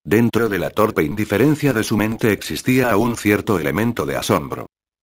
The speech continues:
Jim siempre se las había compuesto para hacer recaer el peso de sus fracasos en las organizaciones que les rodeaban y sobrevivir destruyéndolas luego de haber pagado sus errores. Así habla sucedido con Dan Conway y con las industrias de Colorado.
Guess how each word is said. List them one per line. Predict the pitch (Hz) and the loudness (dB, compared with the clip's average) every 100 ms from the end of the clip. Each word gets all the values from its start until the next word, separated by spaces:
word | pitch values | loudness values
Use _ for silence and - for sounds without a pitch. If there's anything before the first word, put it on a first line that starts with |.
| _ | _
Jim | - 127 135 | -4 2 2
siempre | - - 101 95 117 | 0 0 -2 -2 -4
se | - 98 | 0 0
las | 80 - | 2 0
había | 85 98 71 | 0 0 0
compuesto | 82 87 80 117 - 120 | -2 -2 0 0 2 0
para | 98 80 | 2 0
hacer | 73 110 113 | 2 0 2
recaer | 113 - 85 104 | 0 2 2 2
el | 95 | 0
peso | - 123 147 | 0 2 2
de | 113 | 0
sus | - 82 | -2 -4
fracasos | - 82 117 120 113 107 | -2 0 2 0 0 -2
en | 85 | -2
las | 80 | -2
organizaciones | 101 90 85 80 71 95 113 113 | 0 0 -2 -4 -2 0 0 0
que | - | -2
les | 90 80 | -2 0
rodeaban | 92 90 92 110 113 | 0 2 2 2 0
y | 95 | -2
sobrevivir | - 90 95 90 87 107 98 | -2 0 0 -2 0 0 2
destruyéndolas | 90 - 95 117 135 120 98 | 0 0 0 2 4 2 2
luego | 85 107 110 | 0 0 2
de | 101 | 2
haber | 85 110 | 2 2
pagado | 101 85 104 104 | 2 0 2 0
sus | 98 90 | -2 -4
errores. | 101 85 57 - - _ _ _ _ - | -2 -2 -6 -10 -12 _ _ _ _ -4
Así | 80 - 113 | -4 0 0
habla | 120 120 | 0 -2
sucedido | 104 95 85 98 120 113 | -2 -4 -2 0 0 0
con | 104 85 | 0 2
Dan | 113 117 | 0 0
Conway | 80 87 113 | -2 0 0
y | 101 | -2
con | 92 87 | -2 -4
las | 85 | -4
industrias | 113 107 131 - 110 104 87 | -2 0 0 0 0 0 0
de | 87 | -2
Colorado. | 73 90 69 57 | -2 -2 -4 -6